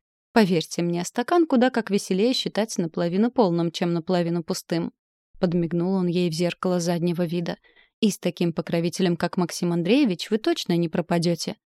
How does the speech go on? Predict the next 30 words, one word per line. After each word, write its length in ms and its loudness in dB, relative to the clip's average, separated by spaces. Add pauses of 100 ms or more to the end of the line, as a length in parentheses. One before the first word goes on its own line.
(500)
«Покровителем?» 840 0 (400)
Это 300 2
слово 420 0
Киру 400 4
удивило 640 2
и 220 -2
заставило 640 -2
задуматься. 680 4 (300)
В 80 -20
конечном 580 2
итоге 440 2 (260)
она 260 2
пришла 380 -2
к 80 -16
выводу, 340 4
что 220 -4
Сафронов 640 2
действительно 800 2
покровительствует 1040 0
ей. 320 2 (320)
Вот 240 4
и 40 8
документы 600 4
ее 220 6
забрал 420 2
из 100 -6
квартиры 500 -4
Владимира. 600 0 (380)
Что 280 -4
ж, 140 -8